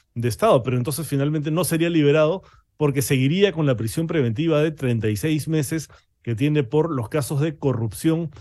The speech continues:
que se le imputan. Así que esta ley, eh, de amnistía, esta propuesta del señor Bellido, que todavía no ha presentado, como mencionaba inicialmente, está coja, ¿no? Tiene, tiene esa, esa, ese defecto, porque no serviría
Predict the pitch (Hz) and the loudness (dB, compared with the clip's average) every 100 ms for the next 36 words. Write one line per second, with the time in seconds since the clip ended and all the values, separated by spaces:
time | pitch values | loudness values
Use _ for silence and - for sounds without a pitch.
0 | - _ _ 143 170 170 - 139 117 110 | -20 _ _ -2 -2 -6 -4 -2 0 -2
1 | 104 151 123 110 135 175 170 - 165 175 | -2 -2 -2 -2 -4 -4 -4 -2 0 0
2 | 190 - 131 131 117 113 117 131 123 117 | -2 -6 -6 -4 -2 -2 -4 -6 -4 -2
3 | 113 110 185 147 165 139 113 180 151 160 | -2 -4 -4 -2 -2 -2 -2 -2 -2 -2
4 | 113 120 147 147 151 160 147 117 127 160 | -2 -2 0 2 2 2 0 -2 0 2
5 | 190 185 165 139 120 165 156 127 113 110 | 0 -2 -2 -4 0 0 0 0 -2 -2
6 | 98 113 143 147 123 107 147 151 156 143 | -4 -2 0 2 0 -2 -2 0 0 -2
7 | 190 - - - _ _ - 139 190 - | -4 -6 -20 -20 _ _ -10 -6 -4 2
8 | 214 147 120 175 220 190 190 170 190 180 | 2 4 2 2 0 -2 -2 -2 0 0
9 | 190 170 165 143 175 160 143 156 147 170 | 2 2 2 0 2 4 2 0 0 0
10 | 139 180 127 123 120 117 123 131 170 190 | 0 0 -4 -4 -4 -4 -6 -4 -4 -2
11 | 165 143 165 170 170 | 0 2 4 2 2